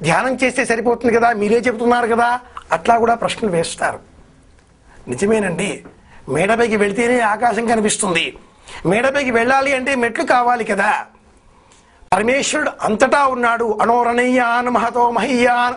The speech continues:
అంటూ వేదం ఏ పరమేశ్వరుని అయితే సూచించిందో, విశ్వమంతా వ్యాపించిన చైతన్యం కాబట్టి ఆయన విశ్వస్మే నమః, విష్ణవే నమః అంటూ చెప్పుకుంటున్నాము. అటువంటి పరమాత్మ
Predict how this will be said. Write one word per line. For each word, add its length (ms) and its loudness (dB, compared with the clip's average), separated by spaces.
అంటూ 140 0
వేదం 380 2
ఏ 180 4
పరమేశ్వరుని 500 0
అయితే 140 -2
సూచించిందో, 760 0
విశ్వమంతా 680 0
వ్యాపించిన 500 0
చైతన్యం 360 2
కాబట్టి 340 0
ఆయన 260 0
విశ్వస్మే 500 0
నమః, 220 2
విష్ణవే 380 0
నమః 200 2
అంటూ 340 0
చెప్పుకుంటున్నాము. 720 0
అటువంటి 420 2
పరమాత్మ 800 0